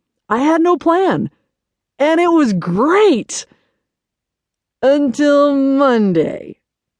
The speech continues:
when I realized that I had no plan. And that's when quitting became not great.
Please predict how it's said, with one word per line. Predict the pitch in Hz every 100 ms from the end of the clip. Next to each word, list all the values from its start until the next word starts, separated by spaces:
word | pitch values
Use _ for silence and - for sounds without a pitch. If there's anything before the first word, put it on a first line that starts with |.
| _ -
when | 151
I | 151 156
realized | 165 247 302 285 285 285 285 226 170
that | 156
I | 151 156
had | 170 240 277
no | 269 277 277
plan. | - 302 294 202 151 - 160 - _ _ _ _ _ _ _ _ _ 175
And | 165 175
that's | 233 - 226
when | 208
quitting | 202 254 196 151 147
became | 151 170 156 156 151 151 _ _ _ _ _ _ _
not | 208 226 247 262 160
great. | 151 151 - _ -